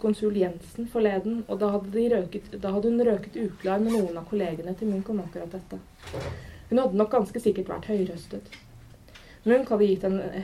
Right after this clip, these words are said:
henne en reprimande da de kom hjem, som om hun var en skolejente. Hun hadde enda vært rødkinnet og blussende av vinen og samtalen. Det var slik når hun lot seg rive med.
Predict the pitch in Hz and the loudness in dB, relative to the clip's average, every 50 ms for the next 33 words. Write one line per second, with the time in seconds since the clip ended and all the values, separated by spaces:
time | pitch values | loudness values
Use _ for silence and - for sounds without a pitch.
0 | 190 - 202 190 190 185 190 190 190 190 190 - 202 208 214 220 214 185 170 170 | -6 -4 -2 0 0 2 2 2 2 0 0 0 2 2 4 4 2 2 -2 -4
1 | 180 190 196 202 190 185 185 185 - 196 190 175 170 170 185 185 - - - - | -4 -2 -2 0 0 0 0 0 0 -4 -4 -4 -4 -6 -8 -12 -14 -20 -20 -20
2 | - - - 208 214 214 214 214 214 214 196 190 185 185 185 190 - - 226 214 | -14 -4 0 4 4 6 6 6 6 6 6 4 2 2 0 -4 -2 0 0 0
3 | 180 170 160 156 151 151 - - 220 - - - - - - - - - - - | 0 0 -2 -4 -6 -8 -10 -16 -18 -18 -20 -20 -20 -20 -20 -20 -20 -20 -20 -20
4 | - - - - - - - - - - - 214 226 226 233 254 254 220 190 180 | -20 -20 -20 -20 -20 -20 -20 -20 -14 -2 2 4 6 6 6 6 6 4 4 4
5 | 202 214 214 208 208 233 226 233 220 175 - - 190 185 185 185 - - 190 196 | 4 4 4 4 4 6 6 8 6 6 4 0 -2 -2 -2 -6 -6 -6 -4 -2
6 | 214 220 214 - - - - 185 170 170 180 175 - 190 185 185 170 160 156 160 | 0 -2 -2 -4 -10 -12 -10 -8 -6 -6 -6 -4 -4 -2 0 0 -2 -2 -4 -6
7 | 165 175 - 190 - 214 196 180 180 - - - - 190 190 - - - - - | -8 -10 -10 -8 -6 -6 -6 -6 -6 -10 -12 -12 -10 -12 -12 -14 -18 -20 -20 -20
8 | - - - - - - - - - - - - - - - - - 202 208 233 | -20 -20 -20 -20 -20 -20 -20 -20 -20 -20 -20 -20 -20 -20 -10 -2 2 4 4 4
9 | 233 - - 202 202 233 247 - 220 202 196 196 202 208 196 190 180 170 170 - | 2 0 -2 -2 -2 -2 -2 -4 -4 -4 -2 0 0 2 2 0 -2 -4 -6 -4
10 | - 190 185 190 185 170 170 175 175 170 165 175 | -4 -2 2 2 2 0 -2 -6 -8 -10 -12 -12